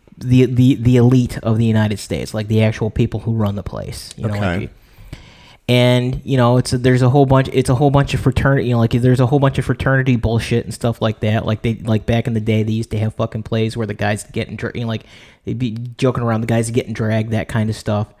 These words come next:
Speaker 2: Mm-hmm.
Speaker 1: And there is kind of this ritual that they engage in every year, 'cause, you know, it's like how, like, Burning Man has the Burning Man, the bur-, the giant burning wicker man.
Speaker 2: Mm-hmm.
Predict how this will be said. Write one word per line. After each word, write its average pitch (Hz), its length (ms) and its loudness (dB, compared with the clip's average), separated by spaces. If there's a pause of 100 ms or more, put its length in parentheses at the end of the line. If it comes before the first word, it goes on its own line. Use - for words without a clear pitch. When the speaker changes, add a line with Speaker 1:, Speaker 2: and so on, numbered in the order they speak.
(120)
Speaker 2:
Mm-hmm. 95 260 -6 (320)
Speaker 1:
And 123 400 0 (140)
there 127 240 4
is 123 420 2
kind 131 300 2
of 123 120 0
this 120 220 0
ritual 131 580 0
that 113 180 -2
they 117 180 0
engage 110 440 2
in 113 120 2
every 113 400 0
year, 123 200 2
'cause, 110 300 -4
you 98 100 -4
know, 110 120 -2
it's - 80 -4
like 123 160 -2
how, 117 260 0
like, 113 260 -4
Burning 135 300 2
Man 131 200 2
has 123 240 0
the 120 100 0
Burning 117 420 -2
Man, 113 400 -2
the 117 80 -6
bur-, 110 220 -4
the 110 120 -4
giant 110 360 -4
burning 110 280 -2
wicker 117 240 -2
man. 135 280 -2
Speaker 2:
Mm-hmm. 110 400 -4